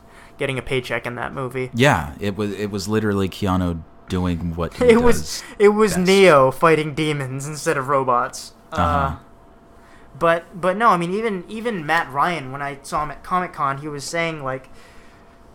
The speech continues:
Speaker 1: I don't know necessarily if he was a fan of the source material to begin with. I mean, I imagine he'd have to be in order to have gone through all that effort to send in an audition tape and, like, try to get the part so vehemently
Speaker 2: Uh-huh.
Speaker 1: when he was completely out of state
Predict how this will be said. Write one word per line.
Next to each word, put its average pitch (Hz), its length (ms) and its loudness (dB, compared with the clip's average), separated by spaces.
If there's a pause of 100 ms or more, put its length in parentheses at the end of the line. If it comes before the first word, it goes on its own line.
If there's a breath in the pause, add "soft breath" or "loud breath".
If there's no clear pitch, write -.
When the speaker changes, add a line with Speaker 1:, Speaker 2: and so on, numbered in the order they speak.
(140)
Speaker 1:
I 226 80 2
don't 277 180 4
know 254 160 8
necessarily 220 540 0
if 208 80 -2
he 208 100 2
was 185 100 2
a 165 60 -4
fan 165 240 -2
of 160 80 -4
the 139 60 -10
source 156 240 -4
material 151 280 -4
to 135 100 -12
begin 127 280 -2
with. 214 180 -2
I 139 120 0
mean, 135 280 -6
I 143 120 -4
imagine 151 420 0
he'd 123 160 -10
have - 340 0
to 208 100 -6
be 233 240 -2
in 156 200 -2
order 151 220 0
to 156 160 -4
have 131 280 -2 (380 loud breath)
gone 160 240 0
through 160 140 -6
all 143 140 2
that 147 160 2
effort 151 260 -6
to 135 60 -14
send 139 240 -6
in 139 120 -4
an 131 80 -2
audition 123 420 -6
tape 143 320 -6
and, 120 140 -14
like, 127 180 -10
try 135 180 -6
to 131 60 -4
get 131 140 -10
the - 60 -14
part 123 320 -2
so 127 400 -4
vehemently 160 720 -8 (240 loud breath)
Speaker 2:
Uh-huh. 92 320 0 (240)
Speaker 1:
when 143 240 0
he 135 100 -2
was 127 160 -2
completely 143 440 -4
out 135 120 0
of 120 100 -6 (160)
state - 640 -6